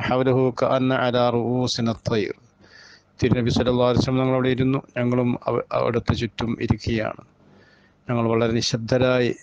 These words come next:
ഞങ്ങളുടെ ശരീരങ്ങൾ, ശിരസ്സുകളിൽ പക്ഷി വന്നിരുന്നാൽ വന്നിരിക്കുന്നത് പോലെയുള്ള നിശബ്ദമായ ഇരുത്തമായിരുന്നു ഞങ്ങൾ. وفي يده عود ينكت به في الأرض. തിരുനബി സല്ലല്ലാഹു അലൈഹി വസല്ലം കയ്യിൽ, തങ്ങളുടെ കയ്യിൽ ചെറിയ ഒരു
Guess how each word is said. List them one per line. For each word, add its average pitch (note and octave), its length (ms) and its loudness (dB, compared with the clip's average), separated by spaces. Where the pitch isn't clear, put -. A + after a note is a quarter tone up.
ഞങ്ങളുടെ A2+ 280 0
ശരീരങ്ങൾ, A2+ 560 0
ശിരസ്സുകളിൽ A#2+ 760 -2
പക്ഷി - 300 -4
വന്നിരുന്നാൽ B2 680 0
വന്നിരിക്കുന്നത് C3 580 2
പോലെയുള്ള B2 720 2
നിശബ്ദമായ B2 1000 0
ഇരുത്തമായിരുന്നു A2 840 -2
ഞങ്ങൾ. - 160 -8
وفي C#3 300 2
يده C#3+ 380 2
عود C#3+ 500 2
ينكت C#3 460 0
به C3+ 360 2
في C3 120 -2
الأرض. C3 520 0
തിരുനബി B2+ 260 2
സല്ലല്ലാഹു C3 360 2
അലൈഹി B2+ 100 4
വസല്ലം C3 320 0
കയ്യിൽ, C3 320 0
തങ്ങളുടെ C3 320 2
കയ്യിൽ B2+ 440 0
ചെറിയ B2 540 0
ഒരു A#2+ 160 0